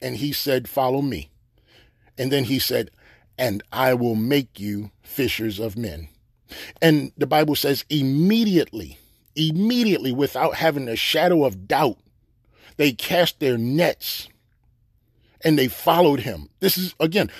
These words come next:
an ordinary man who is one hundred percent man and one hundred percent God, how did they know to drop their nets and follow him? And going from there,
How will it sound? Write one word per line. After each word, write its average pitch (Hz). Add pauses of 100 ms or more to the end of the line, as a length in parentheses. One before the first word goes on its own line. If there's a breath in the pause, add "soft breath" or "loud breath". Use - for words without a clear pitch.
(180 loud breath)
an 135 (100)
ordinary 170
man 156 (1080 soft breath)
who 139
is 123
one 139
hundred 165
percent 165
man 120
and 120
one 135
hundred 123
percent 127
God, 107 (680 loud breath)
how 180
did 180
they 175
know 120 (920 soft breath)
to 135
drop 139
their 131
nets 127
and 123
follow 117
him? 82 (3000 loud breath)
And 127
going 156
from 202
there, 101